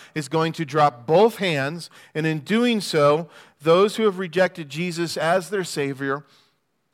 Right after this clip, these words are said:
and refuse to repent of their sins will be judged.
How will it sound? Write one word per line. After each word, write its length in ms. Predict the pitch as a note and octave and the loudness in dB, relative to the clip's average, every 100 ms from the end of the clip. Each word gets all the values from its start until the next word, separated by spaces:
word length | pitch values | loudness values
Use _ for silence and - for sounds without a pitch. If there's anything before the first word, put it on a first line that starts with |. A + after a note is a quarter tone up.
| _ - | _ -4
and 120 | E3 | -2
refuse 400 | D#3+ - F#3 G3+ | -2 -4 -6 -6
to 100 | G#3 | -6
repent 400 | G3+ - F#3 F3 | -8 -6 -6 -6
of 120 | F#3 | -8
their 140 | F3 E3+ | -6 -6
sins 360 | - C#3 C#3+ | -6 -10 -8
will 120 | C#3+ C#3+ | -10 -10
be 160 | D3+ | -10
judged. 600 | C3 D#3 C#3 A#2 - - | -4 -2 -2 -6 -16 -20